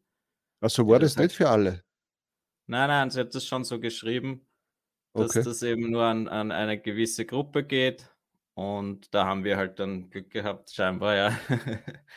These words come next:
Speaker 2: Aber gestern habe ich trotzdem, das ganze Facebook ist mir vorgekommen, alle haben das gepostet.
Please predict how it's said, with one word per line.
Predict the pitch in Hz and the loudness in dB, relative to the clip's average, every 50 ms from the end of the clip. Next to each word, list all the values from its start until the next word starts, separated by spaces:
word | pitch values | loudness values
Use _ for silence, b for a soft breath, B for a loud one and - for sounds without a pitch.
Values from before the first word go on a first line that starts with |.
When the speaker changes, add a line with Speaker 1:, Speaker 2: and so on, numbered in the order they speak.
| B B B B B | B B B B B
Speaker 2:
Aber | - 113 113 117 123 | 4 4 6 6 6
gestern | - 139 131 127 131 - 139 139 | 6 6 6 6 4 2 2 2
habe | 143 135 135 | 2 2 0
ich | 131 | 0
trotzdem, | 135 135 131 131 - 147 131 127 120 | 0 0 0 0 -2 -6 -6 -4 -2
das | 131 127 123 123 120 | 0 0 0 -2 -2
ganze | - 127 120 120 - 131 117 | -4 -4 -4 -4 -8 -10 -8
Facebook | - - 127 120 113 - - 123 120 | -6 -4 -4 -4 -6 -8 -10 -10 -10
ist | 131 123 - | -8 -8 -8
mir | 127 117 | -10 -10
vorgekommen, | - - 117 117 123 117 117 - 123 117 120 120 113 | -6 -4 -4 -4 -4 -4 -4 -4 -4 -2 -4 -4 -2
alle | 87 117 117 120 120 | -2 0 0 0 0
haben | 117 117 117 | 0 0 -2
das | 120 113 - | -6 -12 -12
gepostet. | - 117 - _ - 117 117 113 - - 120 123 - | -14 -16 -12 _ -8 -8 -8 -8 -8 -8 -10 -10 -10